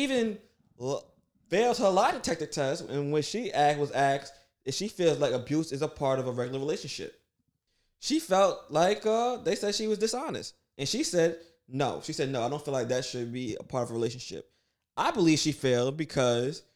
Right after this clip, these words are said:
she believes it is. Her being so aggressive, she feels like, "All right, a man should be able to put his hands on me, but if I feel upset, I'm gonna punch you in the face."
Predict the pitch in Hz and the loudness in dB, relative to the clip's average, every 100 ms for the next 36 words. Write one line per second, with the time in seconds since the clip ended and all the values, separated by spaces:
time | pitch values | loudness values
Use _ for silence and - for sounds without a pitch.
0 | _ _ _ - 240 311 185 175 190 202 | _ _ _ -6 2 2 6 6 4 0
1 | 165 240 359 160 104 - _ _ _ _ | 2 4 4 2 0 -10 _ _ _ _
2 | _ _ _ 151 185 202 208 - 208 151 | _ _ _ 4 4 6 2 2 2 2
3 | 196 - 190 208 208 247 233 208 185 190 | 0 0 -2 -4 -4 -8 0 0 2 -2
4 | - 175 170 147 139 160 170 170 170 165 | 2 2 4 2 0 -2 0 2 2 2
5 | 165 175 185 156 135 123 135 _ _ - | 0 0 -4 -4 -6 -6 -10 _ _ -4
6 | 135 147 160 160 135 - 233 208 - - | 0 2 2 2 2 2 2 2 0 -16
7 | _ - 175 - 147 160 185 - 240 120 | _ 0 0 2 -2 0 -2 -2 -2 -2
8 | - | -4